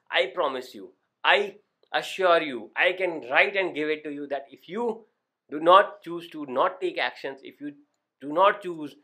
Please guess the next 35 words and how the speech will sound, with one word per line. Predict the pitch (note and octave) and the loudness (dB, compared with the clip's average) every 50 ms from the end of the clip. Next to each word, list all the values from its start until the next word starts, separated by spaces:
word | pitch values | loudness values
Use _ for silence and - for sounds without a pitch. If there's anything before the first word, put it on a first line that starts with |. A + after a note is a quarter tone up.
| _ _ _ _ | _ _ _ _
to | _ - | _ -16
ignore | - D3+ D#3 F3+ G3+ G#3+ A#3 A3+ | -14 -8 -2 4 8 8 8 8
taking | A3 F#3+ F3 F3 E3 D#3+ C#3 | 6 0 -4 -4 -8 -6 -4
actions, | B2 A#2+ A#2+ - - C#3 C#3 C#3+ C3+ - _ _ _ _ _ _ | -4 -4 -4 -8 -10 -10 -10 -10 -12 -16 _ _ _ _ _ _
you | D3 F3 G3+ | -6 -4 0
will | G3+ G3+ F#3+ | 2 2 0
be | - D#3+ | 0 -6
successful | C#3+ - C3 B2 - - C3+ - - C#3 - - F#2 C3 E3+ F#3 F#3+ | -6 -6 -6 -6 -6 -12 -16 -14 -14 -16 -14 -8 -2 0 2 2 2
and | F#3+ C#3+ A#2+ - _ _ _ _ _ _ _ _ | 2 0 -4 -10 _ _ _ _ _ _ _ _
you'll | A#2+ B2+ C#3 D3+ C#3+ | -12 -10 -10 -10 -14
stop | - - - _ F3+ F3 E3+ E3+ F3 | -16 -20 -6 _ 2 2 2 2 -2
thinking | - D#3+ C#3+ C3+ C#3+ C3+ B2 B2 | -8 -12 -10 -10 -10 -10 -8 -8
of | A#2+ - _ | -10 -10 _
tomorrow. | - A2 G#2+ G#2+ G#2+ G#2 G2+ F#2+ - - _ _ _ | -12 -10 -6 -6 -6 -6 -8 -10 -14 -18 _ _ _
What | C3+ D3 D#3+ D#3+ D#3+ | -2 0 0 0 -2
you | D#3+ D#3 | -6 -6
will | D#3 D3+ D3+ - | -8 -8 -8 -8
only | D3+ E3+ F#3+ A3 A3 G#3+ | -4 -2 -2 -2 -2 0
be | G#3 G#3 | -2 -2
thinking | G3 E3 D#3+ D#3+ D#3 D#3+ D#3+ D#3 | -2 -2 -10 -14 -12 -12 -10 -8
of | C#3+ C#3+ C#3 C3 - - - | -6 -6 -6 -6 -8 -6 -4
is | E3 F#3+ G3+ G#3 F#3+ - _ _ _ _ _ _ _ _ _ _ _ _ _ _ _ _ _ _ _ _ _ _ A#2+ | 0 0 0 -2 -4 -10 _ _ _ _ _ _ _ _ _ _ _ _ _ _ _ _ _ _ _ _ _ _ -2
right | C3+ D#3 D#3+ E3+ F3 E3+ - - _ _ _ _ _ _ _ _ _ _ _ _ _ _ | 2 4 4 4 2 -4 -12 -18 _ _ _ _ _ _ _ _ _ _ _ _ _ _
the | - B2 B2+ | -6 -6 -6
moment | B2+ B2 B2+ C3+ D3+ E3 E3 E3 E3 - _ _ _ - | -4 -4 -4 -2 0 0 -2 -2 -4 -10 _ _ _ -4
that | A#2+ A#2+ A#2+ | -4 -4 -4
you | B2 C3 C#3 C3 | -4 -10 -12 -12
have | - - B2 A2+ A#2 G#2 F#2+ - _ _ _ _ _ _ _ _ _ _ _ _ _ - | -4 0 2 2 2 2 -2 -8 _ _ _ _ _ _ _ _ _ _ _ _ _ 0
right | C3 C#3+ D3+ D3 - | 2 2 2 -2 -4
now, | D3 D#3 D3+ D3+ B2 G#2 - - | 2 4 6 6 6 4 -2 -8
today. | - D3 D3+ E3+ F#3 D#3+ C#3 B2+ | -10 -10 -6 -4 -4 -4 -4 0
That | C#3+ D#3+ F3 G3 | 0 0 0 0
is | G3 F#3 | -4 -2
what | E3 F#3 F#3+ F#3 - | -2 -2 -2 -2 -6
your | E3 D#3+ D3+ | -10 -12 -12